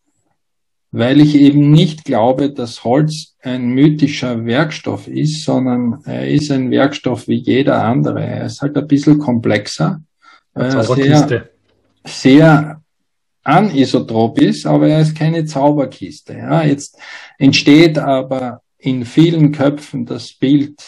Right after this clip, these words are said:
Speaker 1: ja, der Instrumentenbauer, der, äh, braucht aber goldene Hände, um aus einem Stück Fichte eine tolle Geige zu bauen.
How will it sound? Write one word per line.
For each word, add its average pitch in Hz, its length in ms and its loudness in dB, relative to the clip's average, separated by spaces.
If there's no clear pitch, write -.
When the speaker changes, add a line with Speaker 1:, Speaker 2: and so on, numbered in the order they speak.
Speaker 1:
ja, 127 360 -4
der 127 200 -8
Instrumentenbauer, 127 1300 -2
der, 120 640 -8
äh, 123 140 -10
braucht 117 460 -8
aber 117 180 -6
goldene 123 520 0
Hände, 131 540 -4
um 143 360 -2
aus 123 320 -12
einem 123 200 -8
Stück 139 300 -4
Fichte 156 500 -2
eine 120 380 -8
tolle 123 320 -6
Geige 139 400 -4
zu 117 200 -18
bauen. 110 440 -6